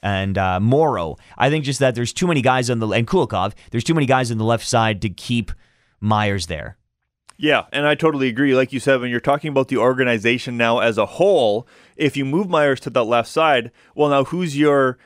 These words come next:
Speaker 2: your third pairing defenseman on the right side? Your only option is Tucker Poolman on his strong side. If not, you're gonna have either Sherratt or Morrow playing on their offside, and then now you have two pairs playing with their offsides, uh, just because of that.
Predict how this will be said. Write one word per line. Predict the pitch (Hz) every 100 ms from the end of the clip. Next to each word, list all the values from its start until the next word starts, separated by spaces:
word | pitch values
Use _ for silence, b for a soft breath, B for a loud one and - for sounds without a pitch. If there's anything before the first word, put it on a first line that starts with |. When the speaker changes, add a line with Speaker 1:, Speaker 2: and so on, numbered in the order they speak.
| b
Speaker 2:
your | 139 135
third | - 160 165
pairing | - 143 139 123
defenseman | - 131 - 135
on | 131
the | 127
right | 117 127 156 -
side? | 120 92 73 - _ _ _
Your | 135 160 156
only | 170 151
option | 127 151 - 143
is | 131
Tucker | - 139 123
Poolman | - 170 135 123
on | 123
his | 123
strong | - 147 139 123
side. | - 151 123 107 b b b b
If | - 160 143
not, | 151 160 135
you're | 127
gonna | 135
have | 131 131 127
either | 127 127 120 113
Sherratt | - 117 104 110 120 - b b
or | 131
Morrow | 123 127 127 120 110 117
playing | - 147 170 156 127
on | 123
their | 120
offside, | 113 113 - 156 117
and | 131
then | 135
now | 131
you | 131 127
have | 123 -
two | 208
pairs | 208 147 113 104 - _ _ _
playing | - 135 120
with | 120 120
their | 123
offsides, | 113 107 - 165 147 104 98 - - _ _
uh, | 117 131
just | 131 131 135 -
because | 131 - 151
of | 120 113
that. | 151 95